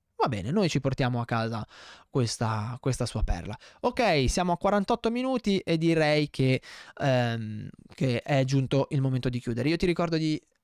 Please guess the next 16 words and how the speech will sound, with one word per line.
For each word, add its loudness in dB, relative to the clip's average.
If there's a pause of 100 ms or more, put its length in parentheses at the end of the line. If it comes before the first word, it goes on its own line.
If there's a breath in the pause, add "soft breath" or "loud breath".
(120)
iscriverti 0
alla 0
newsletter, 2
così 0
verrai 0
aggiornato 0
sulla 2 (320 soft breath)
puntata -4
speciale -2
della -2
prossima -4
settimana, 0 (200)
dojoshinsui 0 (540)
punto 0
com 2
slash 2